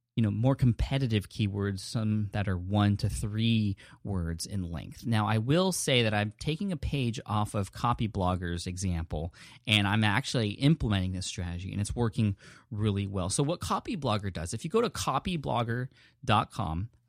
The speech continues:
Brian Clark's site, great site, great content. I recommend that you subscribe if you haven't already. You'll see on the right-hand side, if you click on articles or you go to his blog, you'll see on the right-hand side that there's a list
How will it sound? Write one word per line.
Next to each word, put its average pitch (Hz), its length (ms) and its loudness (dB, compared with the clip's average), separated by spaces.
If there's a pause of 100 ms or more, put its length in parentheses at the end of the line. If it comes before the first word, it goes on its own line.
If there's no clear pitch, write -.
(140)
Brian 110 280 2
Clark's - 320 -4
site, 90 240 -4 (240)
great 127 260 2
site, 113 300 2
great 117 180 -2
content. 104 400 0
I 101 140 2
recommend 107 480 0
that 113 80 0
you 123 80 -4
subscribe 117 680 0
if 107 100 -6
you 107 100 0
haven't 104 220 0
already. 104 420 -4 (460)
You'll 131 120 2
see - 120 2
on 202 80 4
the 175 80 2
right-hand 151 380 4
side, 120 140 2
if - 80 -2
you 143 80 0
click - 220 -2
on 175 100 2
articles 139 500 4
or 123 40 0
you 113 60 2
go 123 140 4
to 123 80 6
his 117 140 2
blog, 107 340 4
you'll 110 80 0
see 165 140 -4
on 180 80 0
the 175 60 -2
right-hand 127 420 2
side 98 240 0
that 98 140 -2
there's 110 160 0
a 113 40 2
list 117 500 -2